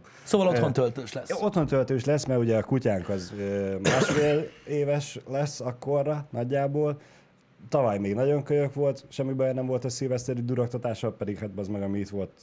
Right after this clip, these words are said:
Speaker 2: tavaly, az valami világháborúhoz
Speaker 1: Hát főleg ott a
Speaker 2: tudnám
Speaker 1: környéken.
Speaker 2: hasonlítani, igen. Ö, úgyhogy most kíváncsi vagyok, hogy, ö, a második élménye, így most már nagyobb és élesebb érzékszervekkel,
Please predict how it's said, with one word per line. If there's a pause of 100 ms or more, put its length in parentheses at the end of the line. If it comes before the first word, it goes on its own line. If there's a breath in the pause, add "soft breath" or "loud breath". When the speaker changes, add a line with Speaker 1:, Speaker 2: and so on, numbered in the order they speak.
(100)
Speaker 2:
tavaly, (120)
az
valami
világháborúhoz
Speaker 1:
Hát
főleg
ott
a
Speaker 2:
tudnám
Speaker 1:
környéken.
Speaker 2:
hasonlítani,
igen. (400 loud breath)
Ö, (140)
úgyhogy
most
kíváncsi
vagyok,
hogy,
ö, (140)
a
második
élménye,
így
most
már
nagyobb
és (540 loud breath)
élesebb
érzékszervekkel,